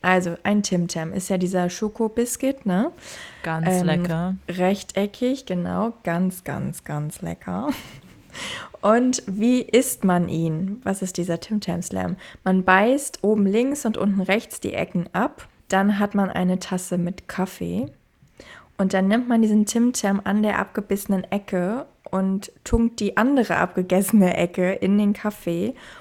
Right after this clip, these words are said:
Speaker 1: und zieht dann den Kaffee durch, wie, so als wenn es ein Strohhalm wäre. Und dann schnell den ganzen Tim Tam in den Mund schieben <laughs> und aufessen. Und dann durch den heißen Kaffee schmilzt dann die Schokolade so genüsslich in deinem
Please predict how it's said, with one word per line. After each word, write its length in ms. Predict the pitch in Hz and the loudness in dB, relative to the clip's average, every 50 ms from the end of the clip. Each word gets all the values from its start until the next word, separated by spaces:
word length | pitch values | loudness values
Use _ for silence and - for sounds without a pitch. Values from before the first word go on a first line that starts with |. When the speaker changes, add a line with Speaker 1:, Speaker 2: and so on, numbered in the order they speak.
| - - - | -18 -8 -2
Speaker 1:
und 160 | - 190 190 | -2 -2 -2
zieht 320 | - - - 240 254 254 - | -2 -2 -2 -2 -2 2 2
dann 160 | 226 214 214 | 2 2 4
den 160 | 208 208 214 | 2 2 0
Kaffee 400 | - - - 233 226 - 220 202 196 | 0 -2 -4 -4 -2 0 0 0 0
durch, 720 | 175 185 - 190 202 208 220 240 262 302 359 - - - | 0 0 0 2 2 4 2 2 2 0 0 -2 -6 -12
wie, 600 | - 190 - 202 202 202 208 208 208 208 208 - - - | -12 -8 -4 -2 0 2 2 2 2 0 -2 -2 -2 -2
so 120 | 180 196 214 | 0 0 2
als 220 | 196 190 190 - | 2 2 0 2
wenn 120 | - 190 190 | 2 2 2
es 120 | 185 185 | 2 0
ein 180 | 196 196 175 175 | 0 0 0 -2
Strohhalm 640 | - - - 202 208 202 202 180 165 160 160 160 | -2 0 2 2 2 2 2 0 0 0 -2 -2
wäre. 540 | 170 160 160 160 165 - 175 175 196 226 311 349 - _ _ _ _ - - - - - - _ _ _ | -2 -2 -4 -4 -4 -4 -2 0 0 0 0 -2 -8 _ _ _ _ -20 -20 -20 -20 -20 -20 _ _ _
Und 240 | - 190 190 185 185 | 0 0 0 2 4
dann 420 | 180 180 196 226 254 277 294 294 302 - _ _ _ | 4 4 4 4 2 0 -2 -4 -6 -8 _ _ _
schnell 360 | - - - 226 233 233 233 233 | -8 -2 2 4 6 6 6 6
den 140 | 233 220 | 4 2
ganzen 280 | 214 214 214 - 226 214 | 2 2 2 2 0 0
Tim 200 | - - 226 220 | 2 2 0 0
Tam 260 | 220 - 214 208 202 202 | 2 0 0 0 0 0
in 100 | 208 190 | 0 0
den 60 | 196 | 0
Mund 200 | 196 208 202 214 - | 2 2 0 0 -2
schieben 400 | - - 208 202 202 202 202 202 | -2 -2 0 2 4 4 4 6
<laughs> 220 | 202 214 - - | 4 4 4 4
und 400 | - 214 233 - - 202 - - | 4 4 4 2 0 -4 -2 2
aufessen. 800 | - 185 196 220 262 - - 160 185 220 - - 233 240 262 269 - - - - - - - | 4 4 4 4 2 0 -2 0 0 0 0 0 0 0 0 -2 -4 -10 -16 -16 -14 -6 -2
Und 200 | - 196 202 196 | 2 2 4 4
dann 200 | 208 196 202 202 | 4 4 6 6
durch 180 | 202 208 202 202 | 6 4 4 4
den 200 | - 208 208 202 | 2 2 4 6
heißen 340 | 208 208 214 214 220 214 202 | 4 4 4 4 2 0 0
Kaffee 360 | - 214 220 - - 220 214 | 0 -2 -2 -2 -2 -4 -4
schmilzt 560 | - - - 202 202 208 214 208 - - - | -2 -2 0 0 2 2 0 -2 -4 -2 0
dann 140 | 214 208 202 | 2 2 2
die 220 | 196 196 202 196 | 2 2 0 0
Schokolade 880 | 202 - 220 202 - 202 196 190 190 180 185 185 190 196 202 202 190 | -2 -4 -6 -4 -2 -2 0 0 0 0 0 0 0 0 0 0 -2
so 160 | 190 - 190 185 | -2 -2 -4 -2
genüsslich 600 | 202 190 185 185 190 202 - - - 196 196 - | 0 0 2 2 0 0 -2 -4 -4 -4 -4 -2
in 140 | 190 180 180 | -4 -2 -2
deinem 220 | 185 180 175 175 | 0 0 0 0